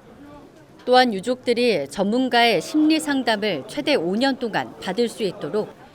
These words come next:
정부에 건의하겠다고 밝혔습니다. 유족이 병원이나 치료센터를 이용할 때 경제적 부담을 덜 수 있도록 한 달에 십만 원씩 일 년 동안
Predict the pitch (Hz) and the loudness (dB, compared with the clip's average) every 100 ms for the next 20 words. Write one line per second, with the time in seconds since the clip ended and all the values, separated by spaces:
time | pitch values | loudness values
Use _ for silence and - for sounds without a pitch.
0 | - - - 202 208 233 165 - 190 240 | -20 -10 -4 0 4 4 2 -2 0 4
1 | 277 233 233 185 135 175 175 175 160 170 | 4 2 -2 -4 -6 -4 -4 -4 -6 -6
2 | - 160 139 139 139 - - - - - | -6 -10 -8 -2 -2 -4 -14 -20 -20 -20
3 | - - - - 208 202 247 - 226 160 | -18 -18 -20 -6 -4 0 0 2 2 0
4 | - 180 220 262 233 233 214 165 - 302 | 0 2 2 2 2 2 2 0 -2 -2
5 | 311 311 277 247 240 214 202 233 220 196 | 0 0 0 -2 -4 -2 -2 -2 -2 -4
6 | 156 127 - - - - - 220 196 254 | -6 -8 -12 -20 -20 -20 -6 -2 0 2
7 | 254 254 - 220 269 254 240 214 196 - | 0 -2 -2 2 4 4 0 0 -2 -2
8 | 214 - 165 214 165 - - - - - | -6 -4 -2 0 -2 -6 -20 -20 -20 -10
9 | - 269 269 262 277 320 311 302 262 254 | -2 2 4 4 2 2 4 4 2 0
10 | - 254 254 196 220 247 233 208 151 | -2 -6 -4 0 2 2 0 -4 -4